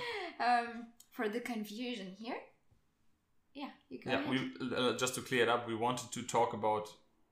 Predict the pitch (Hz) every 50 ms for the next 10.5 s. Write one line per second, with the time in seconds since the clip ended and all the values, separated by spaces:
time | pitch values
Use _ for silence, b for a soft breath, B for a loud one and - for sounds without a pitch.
0 | _ - 110 107 104 104 110 110 127 131 127 127 135 131 143 143 143 143 139 139
1 | - 147 143 139 147 165 170 165 - - - - _ _ _ _ _ _ _ _
2 | _ - 110 - - - 127 117 123 127 131 - - - - _ _ _ _ _
3 | _ _ _ _ - - - 143 - - - - - - _ _ _ b b b
4 | b b b b b b b b b b b b b b 226 220 - - - 220
5 | 294 381 453 480 453 453 - 240 196 - - 214 233 269 - - 466 277 214 196
6 | 185 185 185 185 185 190 190 190 202 - 208 - - - _ - - - - -
7 | - - _ - - 262 320 330 349 381 453 - _ _ _ _ _ _ _ _
8 | _ _ _ _ _ _ _ _ _ _ _ _ _ _ _ _ _ _ _ _
9 | _ _ _ _ _ _ _ _ _ _ _ _ _ _ _ - - 147 170 170
10 | 170 170 165 156 143 123 113 - -